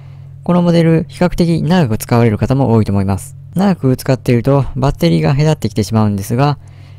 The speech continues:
このプリよりファイブの場合は自分で交換できますので、バッテリーだけ買ってくれば自由に交換できるようになります。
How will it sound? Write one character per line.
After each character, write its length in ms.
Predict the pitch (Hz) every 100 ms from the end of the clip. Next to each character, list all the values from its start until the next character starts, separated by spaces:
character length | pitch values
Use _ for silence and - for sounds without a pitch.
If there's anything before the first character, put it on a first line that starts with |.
| - -
こ 100 | -
の 220 | 165 170
プ 100 | 156
リ 80 | 160
よ 80 | 165
り 60 |
フ 80 | 151
ァ 80 | 156
イ 20 |
ブ 60 | 101
の 100 | 98
場 120 | 101
合 120 | 104
は 160 | 127 123 -
自 180 | 123 135
分 180 | 139 135
で 120 | 151
交 240 | 143 139
換 180 | 127 123
で 100 | 123
き 80 | 135
ま 100 | 123
す 120 | -
の 100 | 98
で、 220 | 120 139 - - -
バ 140 | 135
ッ 0 |
テ 160 | - 151
リ 60 |
ー 20 | 147
だ 80 |
け 160 | 143 156
買 120 | -
っ 40 | 123
て 100 | 143
く 80 |
れ 80 | 113
ば 240 | 98 123 - -
自 160 | 120 120
由 80 | 107
に 140 | 127
交 160 | - 101
換 160 | 107
で 100 | 101
き 40 | 98
る 60 |
よ 60 | 104
う 20 |
に 40 | 135
な 60 |
り 60 | 104
ま 100 | 90
す。 180 | -